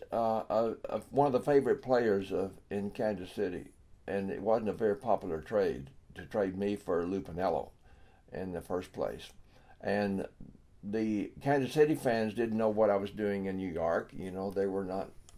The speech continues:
uh, they were into their own players, and, and so, uh, and then, uh, I found out that, uh, Cedric Tallis was a good friend to Lou Piniella, and they both went to the Yankees. So,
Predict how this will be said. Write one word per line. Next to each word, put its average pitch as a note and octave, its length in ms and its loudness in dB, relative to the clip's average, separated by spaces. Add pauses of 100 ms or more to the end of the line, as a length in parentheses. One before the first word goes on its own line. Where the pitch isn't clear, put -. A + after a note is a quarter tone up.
(300)
uh, F#2+ 240 -6
they G#2+ 140 0
were G#2+ 140 2
into G#2 320 -2
their G2 240 0
own G2 260 0
players, G2+ 720 -2
and, F#2 200 -8 (840)
and G#2 300 -4
so, G2+ 520 2
uh, F#2+ 360 -4 (480)
and A2 180 0
then, C3+ 400 6
uh, G#2 340 2 (180)
I G#2+ 120 0
found C3+ 340 4
out C3 280 8
that, A2+ 400 0
uh, G#2 320 0
Cedric C3+ 420 4
Tallis B2+ 640 4 (420)
was A2+ 240 0
a A2+ 60 0
good C3+ 240 8
friend C3 340 2
to G#2 60 -2
Lou A#2 220 2
Piniella, G#2+ 600 2 (140)
and G#2+ 180 -2
they G#2 120 4
both C3 340 6
went A#2 220 0
to A2+ 80 -6
the G#2 100 -4
Yankees. A2 640 -6 (800)
So, A#2+ 440 2